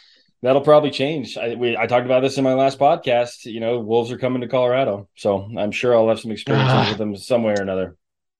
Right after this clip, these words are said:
Speaker 2: Yeah, you know, I, I, I'm not one of those guys that says, "Kill 'em all."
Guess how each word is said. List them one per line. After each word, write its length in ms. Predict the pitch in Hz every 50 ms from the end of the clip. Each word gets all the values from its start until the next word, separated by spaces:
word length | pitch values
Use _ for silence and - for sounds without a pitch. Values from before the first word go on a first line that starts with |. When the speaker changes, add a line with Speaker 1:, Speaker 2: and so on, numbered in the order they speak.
| _ _ _ _ _ _ _ _ _ _ -
Speaker 2:
Yeah, 420 | 185 233 269 277 277 269 233 185 - _
you 200 | - - 185 202
know, 260 | 202 214 220 226 214 - _ - 175 - - -
I, 240 | 143 180 180 180 - _ -
I, 220 | 185 220 240 226 -
I'm 200 | 190 220 233 247
not 180 | 254 247 233 220
one 100 | 226 226
of 60 | 214
those 180 | 208 196 165
guys 280 | 160 175 165 165 170 156
that 100 | 170 135
says, 200 | - 165 147 -
"Kill 220 | - - 165 151 151
'em 100 | 143 139
all." 320 | 135 135 139 139 131 120